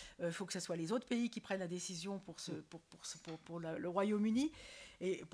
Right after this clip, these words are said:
et pourtant, c'est un, c'est un pays qui a un nombre d'intellectuels et de très hauts dirigeants politiques. Donc, euh, moi, ce que je pense, c'est qu'en ce moment, l'Union européenne, elle est aussi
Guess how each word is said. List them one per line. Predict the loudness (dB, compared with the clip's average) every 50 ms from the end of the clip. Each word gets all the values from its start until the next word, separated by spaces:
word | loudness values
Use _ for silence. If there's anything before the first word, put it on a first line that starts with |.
| -4 -4
et | -4
pourtant, | -4 -2 0 0 2
c'est | 2 0 0 0 0
un, | 0 2 0 -2 -4
c'est | -6 -8 -8 -6
un | -6 -6
pays | -4 -4 -4 -2 -2 -4
qui | -4 -6
a | -6 -6 -6
un | -4
nombre | -2 2 2 4 4 4 4 4
d'intellectuels | 4 2 2 0 -2 -2 -2 -2 -2 0 0 0
et | -2
de | -4 -6 -8
très | -6 -4 -2 -2
hauts | 0 0
dirigeants | 0 0 0 0 0 0 2 0 0 0
politiques. | -2 -4 -4 -4 -6 -4 -6 -6 -6 -6 -10 -16 -14 -12 -12 -10 -10 -10 -10 -12 -14 -8 0 2
Donc, | 2 2 4 4
euh, | 2 2 2 -4 -12 -20 -14 -6
moi, | 2 6 6 6
ce | 6 4
que | 2 0
je | -2 4
pense, | 6 6 6 6 6
c'est | 2 -2 -2
qu'en | -2 -4
ce | -4 -2 -4
moment, | 0 0 0
l'Union | 2 2 0 0 0
européenne, | -2 -2 2 2 2 2 2 0
elle | -2 -2
est | 0 0
aussi | 0 -2 -2 -2 -4 -4 -6